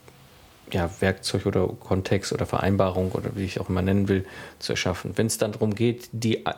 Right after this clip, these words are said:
jeweiligen Projektmanager selber noch weiter zu bringen durch Social Skills und sowas,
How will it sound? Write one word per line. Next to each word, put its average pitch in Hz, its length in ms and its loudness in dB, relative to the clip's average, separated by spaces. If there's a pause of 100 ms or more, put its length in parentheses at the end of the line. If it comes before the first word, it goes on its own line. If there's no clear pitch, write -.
(140)
jeweiligen 104 520 2
Projektmanager 120 1160 0
selber 104 460 2 (640)
noch 123 300 0
weiter 117 280 2 (720)
zu - 220 -2
bringen 101 480 2 (140)
durch - 420 -4
Social 110 460 0
Skills - 360 -4
und 98 60 -6
sowas, 101 320 -6